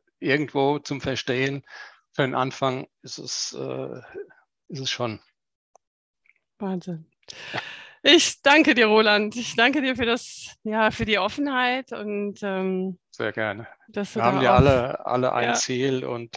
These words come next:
Speaker 2: Ja.
Speaker 1: je-, ich sage immer, je, je mehr Leute darüber erfahren, umso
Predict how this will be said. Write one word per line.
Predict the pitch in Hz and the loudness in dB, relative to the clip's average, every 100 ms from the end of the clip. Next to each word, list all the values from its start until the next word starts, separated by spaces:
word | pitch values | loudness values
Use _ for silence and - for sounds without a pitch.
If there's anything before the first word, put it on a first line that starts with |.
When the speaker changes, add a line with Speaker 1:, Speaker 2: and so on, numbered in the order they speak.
| - 196 | -14 -8
Speaker 2:
Ja. | 185 175 175 180 - _ _ | -6 -6 -8 -12 -18 _ _
Speaker 1:
je-, | 143 147 - - 101 | -2 -2 -2 -4 -4
ich | 117 - - 80 - 139 | -4 -6 -6 -6 -8 -12
sage | 143 147 143 | -2 2 2
immer, | 143 143 143 | 2 0 2
je, | 135 - 165 | 0 -2 -4
je | 143 | -4
mehr | 135 143 | 0 2
Leute | 131 127 135 139 | 4 4 4 2
darüber | 127 127 131 - 127 135 | 0 -2 -4 -6 -2 0
erfahren, | 131 - 113 113 120 127 | -2 -2 -2 0 -2 -4
umso | 120 120 117 117 | -8 -6 -6 -6